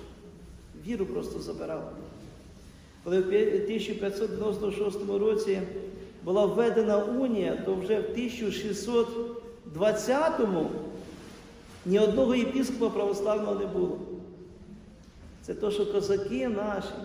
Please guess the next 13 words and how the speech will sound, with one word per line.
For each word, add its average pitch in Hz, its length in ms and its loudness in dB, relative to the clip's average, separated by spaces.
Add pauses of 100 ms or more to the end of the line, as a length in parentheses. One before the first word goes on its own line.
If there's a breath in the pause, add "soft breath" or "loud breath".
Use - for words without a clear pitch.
(1500)
відродили 190 560 4
православ'я, 190 840 2
ієрархію, 185 760 2
і 170 160 -4
таким 175 240 -8
чином 196 360 -4 (680 loud breath)
віра 160 360 0
збереглася. 92 720 0
Тобто - 300 -4
до 214 60 2
якого 208 500 2
ми, 95 120 0
е, 92 140 -2